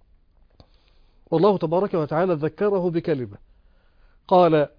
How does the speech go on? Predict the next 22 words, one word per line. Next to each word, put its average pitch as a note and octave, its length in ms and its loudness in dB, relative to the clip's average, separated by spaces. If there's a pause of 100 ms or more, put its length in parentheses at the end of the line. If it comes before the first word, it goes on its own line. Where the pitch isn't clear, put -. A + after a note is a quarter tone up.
(140)
"ولا G3+ 420 4
يأتل F#3 340 2
أولو E3 220 -2
الفضل E3 440 0
منكم F3 320 -6
والسعة"، D3+ 340 -4
يعني C#3+ 240 -2
ولا F#3 280 2
يحلفن F3 540 0 (640)
أولو E3+ 160 4
الفضل E3 400 -2
منكم F3 340 -6
والسعة D3+ 400 -2 (840)
أن D#3+ 100 2
يؤتوا G#3+ 520 -2
أولي F3 120 -2
القربى E3 460 -2
والمساكين D#3+ 760 0
والمهاجرين D3 840 0
في D3 160 -4
سبيل D#3+ 340 0
الله F3 300 2